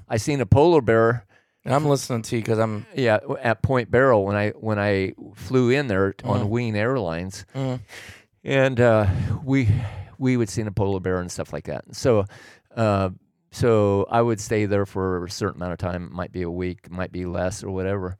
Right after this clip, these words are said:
Speaker 1: But what was crazy about it, here I, I, me and my cousin l-,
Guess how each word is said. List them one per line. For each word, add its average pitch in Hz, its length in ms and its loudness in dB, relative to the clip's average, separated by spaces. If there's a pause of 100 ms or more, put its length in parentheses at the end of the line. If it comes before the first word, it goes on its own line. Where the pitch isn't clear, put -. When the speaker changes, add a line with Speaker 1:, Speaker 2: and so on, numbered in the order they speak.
(720)
Speaker 1:
But 120 320 6 (260)
what 127 180 0
was 110 180 -4
crazy 151 460 0
about 98 260 0
it, 101 100 -2
here 165 320 4
I, 120 180 2 (100)
I, 113 300 2 (140)
me 131 260 -4
and 143 80 -4
my 123 140 -2
cousin 117 420 0
l-, 104 300 -6